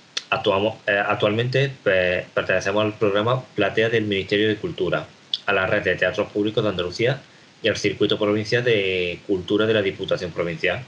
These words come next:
En ellos se nos ofrece una oferta donde se nos exige programaciones variadas, donde se incluyen las diferentes artes escénicas.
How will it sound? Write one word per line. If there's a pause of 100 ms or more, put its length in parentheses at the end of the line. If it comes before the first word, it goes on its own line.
(840)
En
ellos
se
nos
ofrece
una
oferta
donde
se
nos
exige
programaciones
variadas, (460)
donde
se
incluyen
las
diferentes
artes
escénicas.